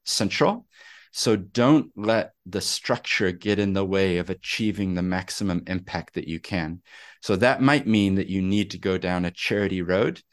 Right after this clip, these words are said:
or it might mean you go down a company road. But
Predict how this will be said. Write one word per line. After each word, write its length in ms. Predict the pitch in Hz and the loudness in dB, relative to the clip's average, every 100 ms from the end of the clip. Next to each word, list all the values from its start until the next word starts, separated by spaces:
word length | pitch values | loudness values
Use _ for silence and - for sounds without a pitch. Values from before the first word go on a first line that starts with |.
| _ _ _ | _ _ _
or 220 | 113 117 107 | 4 6 6
it 80 | 101 | 4
might 180 | 92 | -2
mean 180 | 95 95 | -2 -2
you 140 | 92 90 | -2 -4
go 160 | 95 | -4
down 180 | 90 90 | -2 -4
a 120 | 90 147 | -2 -2
company 320 | 147 - 82 | 0 0 -2
road. 300 | 76 71 - _ _ - _ _ - | -2 -6 -8 _ _ -20 _ _ 0
But 280 | 101 - | 0 0